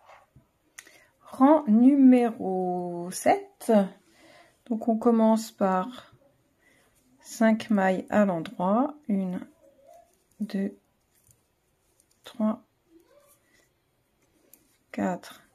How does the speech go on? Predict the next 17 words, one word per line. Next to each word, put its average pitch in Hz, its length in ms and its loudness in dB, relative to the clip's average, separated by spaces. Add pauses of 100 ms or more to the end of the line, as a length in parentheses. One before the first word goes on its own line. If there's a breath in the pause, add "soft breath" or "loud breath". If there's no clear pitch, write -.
(880 soft breath)
cinq, 202 920 -4
un 214 140 2
surjet 185 400 -6
simple. 208 760 -2 (2000 soft breath)
Et 240 140 2
on 262 60 6
répète 214 600 -2 (100)
sur - 380 -10
tout - 160 -4
le 262 140 6
rang. 196 220 -4
Cinq - 360 -6
mailles, 220 460 2
un 220 80 2
surjet 277 380 -4
simple. 208 380 -8 (1120)
Rang, 254 540 2